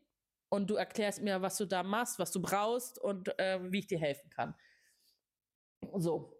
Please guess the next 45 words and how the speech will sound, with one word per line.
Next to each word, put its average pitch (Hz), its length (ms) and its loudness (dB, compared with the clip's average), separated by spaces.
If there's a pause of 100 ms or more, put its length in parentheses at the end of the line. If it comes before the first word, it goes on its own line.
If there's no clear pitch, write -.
(120)
Und 196 180 0
hat 202 100 0
er 190 80 2
da 175 160 2
die, 175 120 0
mir 180 140 2
die - 80 0
ganzen 175 240 0
Rohre 294 400 2
rübergereicht 254 840 0
und - 400 -4
ich - 200 -2
hab 165 100 -2
die 175 80 -2
dann 160 180 0
auf - 140 -2
den 160 100 -8
Dachboden 202 340 0
runtergeworfen 240 1040 0
und 190 220 -2
dann 180 380 -2 (260)
sind 160 140 0
wir 160 80 -4
dann 160 160 2
wieder 160 140 4
runter. 226 420 0 (360)
Und 240 140 2
da 233 80 4
meinte 226 340 0
er, 226 380 0 (640)
ich 202 140 0
so, 180 60 4
"Ja, 170 220 2
und 175 180 0
war's 170 220 2
das 330 220 0
jetzt 330 220 0
schon?" 311 160 0
Er 220 100 2
meint, 220 200 0
"Nee, 214 260 0
jetzt 214 180 -2
muss 226 140 0
ich 233 140 -2
ein, 233 360 0